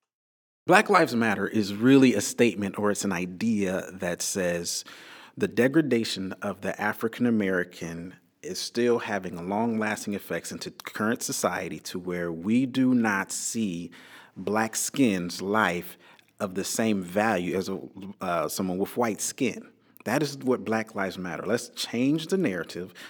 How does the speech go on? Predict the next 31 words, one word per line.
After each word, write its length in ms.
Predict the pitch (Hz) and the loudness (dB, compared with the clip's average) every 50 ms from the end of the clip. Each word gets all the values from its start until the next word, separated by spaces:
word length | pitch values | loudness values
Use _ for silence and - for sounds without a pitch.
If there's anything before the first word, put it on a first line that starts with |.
| - - - | -18 -10 -6
Let's 200 | 101 101 - - | -4 -4 -4 -4
work 360 | 95 82 - 110 151 196 - | -8 -2 2 4 4 2 2
to 100 | - - | -2 -6
change 300 | - - 113 107 98 - | -4 -2 -2 -2 -2 -2
the 80 | - 95 | -4 -4
narrative 480 | 90 87 87 87 - - 87 85 85 | -4 -4 -4 -6 -6 -6 -8 -8 -8
so 260 | - - - 101 95 92 | -8 -6 -4 -4 -4 -4
that 240 | - 87 87 - - | -6 -8 -8 -6 -4
implicit 600 | 123 147 175 175 - 156 156 151 - 151 120 113 | -2 -2 -2 -2 0 -2 -2 -2 -2 -4 -4 -2
bias 480 | 117 - 117 196 90 80 - - - - - - - _ _ - | -2 -2 -2 -2 -4 -6 -8 -10 -12 -14 -16 -20 -20 _ _ -10
is 160 | 110 98 98 | -6 -2 0
not 220 | 117 120 117 120 | 0 0 0 0
the 80 | 113 120 | -2 -2
reason 420 | 110 107 107 107 101 - - 95 | 0 2 2 0 0 -2 -4 -4
that 100 | 95 92 | -4 -6
so 180 | - - 101 101 | -6 -6 -6 -4
many 260 | 113 113 113 120 117 | -2 0 0 0 -2
people 440 | 117 - - 101 87 - - 90 90 | -4 -6 -10 -10 -10 -10 -10 -10 -8
with 280 | 95 92 90 - - - | -8 -8 -10 -10 -10 -8
dark 260 | - 87 92 92 - | -6 -6 -6 -6 -8
skin 380 | - - - - 92 85 85 87 | -8 -10 -8 -8 -8 -8 -8 -8
are 100 | 87 87 | -10 -10
being 320 | 85 - - 143 143 131 - | -10 -10 -10 -10 -10 -12 -14
killed. 480 | - - - 135 113 - - - - - _ _ _ _ _ - - | -12 -4 -2 0 0 -2 -4 -14 -20 -20 _ _ _ _ _ -8 -6
Okay? 160 | 120 156 - - - - - - _ _ _ - | -6 -6 -6 -8 -20 -20 -20 -20 _ _ _ 2
That's 280 | 101 98 101 - - | 2 2 2 0 -2
what 160 | 107 104 92 71 | -4 -4 -2 -2
Black 240 | 95 90 85 - | -2 -4 -4 -4
Lives 240 | 92 87 87 85 - | -6 -6 -6 -6 -6
Matter. 300 | 92 92 82 - - - - - _ - - - - - - - - - - - - - - - - - - - - _ _ _ _ _ _ _ _ _ _ - - | -8 -8 -8 -8 -12 -16 -20 -20 _ -20 -20 -20 -20 -20 -20 -20 -20 -20 -20 -20 -20 -20 -20 -20 -20 -20 -20 -20 -20 _ _ _ _ _ _ _ _ _ _ 2 6
I 600 | 127 175 220 208 226 240 233 208 170 - - | 8 8 8 8 6 4 4 4 2 -2 -8